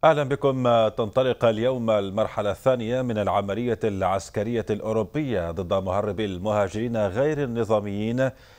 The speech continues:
في المتوسط خارج المياه الإقليمية الليبية، وتقضي العملية بالقيام بدوريات في أكثر من عشر مناطق محددة بدقة قبالة السواحل الليبية.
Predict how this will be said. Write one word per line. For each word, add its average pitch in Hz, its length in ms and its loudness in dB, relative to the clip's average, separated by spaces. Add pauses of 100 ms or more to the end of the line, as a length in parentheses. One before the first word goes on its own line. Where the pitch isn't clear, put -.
(120)
في 98 440 -2
المتوسط 101 1000 -4
خارج 107 560 -2
المياه 101 640 -2
الإقليمية 101 640 -4
الليبية، 90 520 -8 (500)
وتقضي 85 600 -4
العملية 92 600 -2
بالقيام 104 760 -2
بدوريات 95 680 -2
في 107 320 -4
أكثر 113 420 0
من 101 220 -6
عشر 104 480 -4
مناطق 98 580 -4
محددة 104 760 -4
بدقة 101 600 -4 (420)
قبالة 117 440 0
السواحل 104 640 -2
الليبية. 95 520 -6